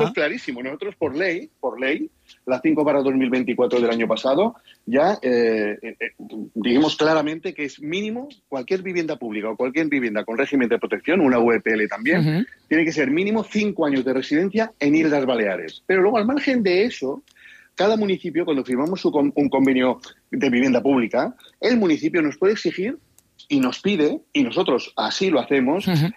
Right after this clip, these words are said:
Speaker 1: los años de residencia que nos soliciten. Por ejemplo, ya te he puesto el ejemplo de Sóller,
Speaker 2: Claro.
Speaker 1: dieciocho años, eh, Santa María, eh, creo que también está en dieci-, en dieciocho años, y ya ves, son signos políticos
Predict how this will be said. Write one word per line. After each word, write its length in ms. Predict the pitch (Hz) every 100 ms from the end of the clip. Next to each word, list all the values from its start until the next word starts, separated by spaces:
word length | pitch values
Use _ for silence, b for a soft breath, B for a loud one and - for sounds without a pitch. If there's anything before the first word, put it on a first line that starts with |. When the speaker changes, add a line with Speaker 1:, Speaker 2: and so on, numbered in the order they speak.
| -
Speaker 1:
los 240 | 135 131
años 200 | 208 208
de 60 | 190
residencia 460 | 170 165 214 220
que 80 | 208
nos 140 | 185 -
soliciten. 600 | 165 160 117 101 90 -
Por 120 | 123
ejemplo, 280 | 107 147 160
ya 120 | 147
te 60 | 135
he 40 |
puesto 180 | 135 131
el 80 | 131
ejemplo 240 | 135 117
de 80 | 113
Sóller, 400 | - 135 117 101
Speaker 2:
Claro. 420 | - 160 135 190 - -
Speaker 1:
dieciocho 560 | 131 135 143 127 127 139
años, 380 | 190 240 233 B B B
eh, 220 | 139 135
Santa 340 | - 147 139 139
María, 460 | 139 175 147 107 B B -
eh, 160 | 117
creo 240 | 135 160 147
que 80 |
también 220 | 143 151 135
está 180 | 143
en 80 | 139
dieci-, 360 | 127 127 123 123
en 180 | 135 127
dieciocho 420 | 123 123 110 117
años, 240 | 127 240 -
y 80 | -
ya 80 | 120
ves, 140 | 135
son 140 | 131
signos 360 | 127 127 123 120
políticos 420 | 120 113 113 110